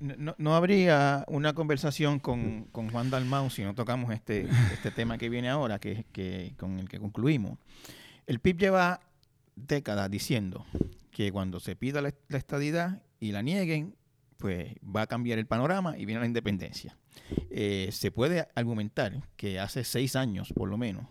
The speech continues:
Speaker 1: que los P N P están pidiendo la estadidad. Seis o siete proyectos,
Speaker 2: Ujú.
Speaker 1: ninguno de los cuales ha tenido ningún éxito. Eh, sin embargo, eh,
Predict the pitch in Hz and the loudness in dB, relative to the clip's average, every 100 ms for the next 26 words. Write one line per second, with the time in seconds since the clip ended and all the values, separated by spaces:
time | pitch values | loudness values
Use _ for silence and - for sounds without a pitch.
0 | - - - 92 87 92 - _ _ - | -18 -14 -6 -6 -6 -8 -12 _ _ -20
1 | - - - 98 101 165 135 110 107 104 | -20 -20 -6 -4 0 0 2 0 2 2
2 | 101 101 101 104 156 - - - - _ | 2 0 -2 2 0 0 -8 -20 -20 _
3 | - 120 127 127 131 127 127 139 139 135 | 2 4 4 4 2 0 -2 0 0 2
4 | 170 170 208 - 120 123 110 101 110 127 | -2 -2 -8 -14 -8 0 2 4 2 2
5 | 117 - 123 147 165 - - 104 113 113 | 2 2 2 4 0 -2 -8 -4 0 2
6 | 104 104 104 110 110 135 - 90 87 - | 4 4 4 4 4 2 2 -6 -6 -10
7 | - - - - - - _ 101 101 117 | -8 -10 -12 -20 -20 -20 _ -4 -2 -2
8 | 101 98 147 202 135 139 165 - 113 104 | -2 2 4 4 2 0 0 -2 0 2
9 | 101 95 92 - 143 | 2 0 -2 -6 -10